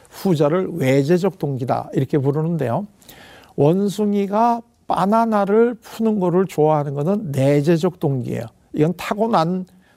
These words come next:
타고난 거다 그런 얘기죠. 그래서 뭔가를 풀 때 굉장히 즐거워한다 이런 얘기인데, 이제 바나나를 같이 준단 말이죠.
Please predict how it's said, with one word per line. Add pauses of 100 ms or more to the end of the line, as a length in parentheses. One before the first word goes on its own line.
(140)
타고난
거다
그런
얘기죠.
그래서 (340)
뭔가를 (300)
풀
때
굉장히
즐거워한다
이런
얘기인데, (380)
이제
바나나를
같이
준단
말이죠.